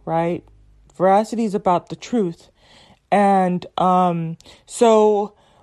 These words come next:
when you're seeing things crumble and falling all around you, it's like the false stuff is falling away, you know, and it's even things like someone like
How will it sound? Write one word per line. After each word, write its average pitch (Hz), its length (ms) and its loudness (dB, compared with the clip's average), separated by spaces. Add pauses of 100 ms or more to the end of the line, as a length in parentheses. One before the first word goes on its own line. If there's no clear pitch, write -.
when 220 260 0
you're 233 220 2
seeing 269 380 -6
things 240 320 -6
crumble 226 400 0
and 185 160 -2
falling 202 400 0
all 190 240 2
around 180 480 -2
you, 247 400 -4
it's 196 320 -2
like 180 240 0
the 185 80 -2
false - 680 -4 (320)
stuff - 340 -2
is 202 120 -8
falling 185 360 0
away, 170 440 -2 (480)
you 208 120 0
know, 180 280 0
and 185 120 0
it's 196 180 -6
even 233 280 -2
things 220 360 -2
like 190 160 0
someone 196 640 0
like 180 400 -2